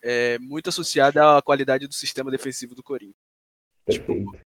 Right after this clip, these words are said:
Speaker 1: com-, quando você tem uma, uma, uma, uma defesa bem treinada, você, as bolas que passavam, você podia ter certeza que o Cássio estaria lá.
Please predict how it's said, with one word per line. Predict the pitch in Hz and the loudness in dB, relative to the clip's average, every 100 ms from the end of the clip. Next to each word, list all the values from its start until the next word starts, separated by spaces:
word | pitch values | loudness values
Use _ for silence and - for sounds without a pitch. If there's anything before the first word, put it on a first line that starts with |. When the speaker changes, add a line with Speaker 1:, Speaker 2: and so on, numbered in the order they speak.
| _ _ _ | _ _ _
Speaker 1:
com-, | 139 170 175 | -6 -6 -4
quando | 151 175 170 | -2 0 0
você | 165 - 151 | -2 -2 -4
tem | - 151 | -4 -2
uma, | 151 139 | 0 2
uma, | 135 135 _ _ | 2 -2 _ _
uma, | 131 131 123 117 | -4 -2 0 -2
uma | 113 113 - _ _ | -2 -6 -10 _ _
defesa | 131 - 131 131 | -6 -4 -6 -4
bem | 127 123 | -6 -6
treinada, | - 117 110 131 143 | -6 -4 4 4 4
você, | 123 - 139 135 127 - _ _ _ | -4 -8 -4 -4 -4 -8 _ _ _
as | 143 135 | 0 2
bolas | 147 190 214 | 6 6 6
que | - | 0
passavam, | 170 139 147 143 156 143 | 2 4 6 6 6 -2
você | - | -10
podia | - 143 | -4 -4
ter | 143 | -4
certeza | 143 151 139 131 | -4 -6 -6 -12
que | - | -2
o | |
Cássio | 135 131 | -2 0
estaria | 135 131 143 | -2 2 2
lá. | 107 | 2